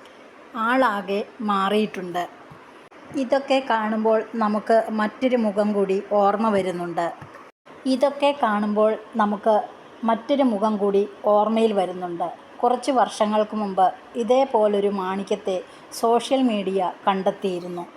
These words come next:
മൊണാലിസയ്ക്ക് സിനിമയിലും ഇപ്പോൾ അവസരങ്ങൾ കിട്ടിത്തുടങ്ങി എന്നാണ് പറയപ്പെടുന്നത്. ഇതുപോലെ സോഷ്യൽ മീഡിയ വൈറലാക്കിയ മറ്റൊരു താരമാണ് റാണു മണ്ടേല. ഇവരെ സോഷ്യൽ മീഡിയ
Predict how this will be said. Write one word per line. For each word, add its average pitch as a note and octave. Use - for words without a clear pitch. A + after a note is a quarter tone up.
മൊണാലിസയ്ക്ക് A#3+
സിനിമയിലും B3
ഇപ്പോൾ G3
അവസരങ്ങൾ G#3
കിട്ടിത്തുടങ്ങി G3
എന്നാണ് F#3
പറയപ്പെടുന്നത്. F3
ഇതുപോലെ A#3+
സോഷ്യൽ A#3+
മീഡിയ G#3+
വൈറലാക്കിയ G#3
മറ്റൊരു G#3+
താരമാണ് F#3
റാണു F#3
മണ്ടേല. F3+
ഇവരെ G#3+
സോഷ്യൽ A3+
മീഡിയ G#3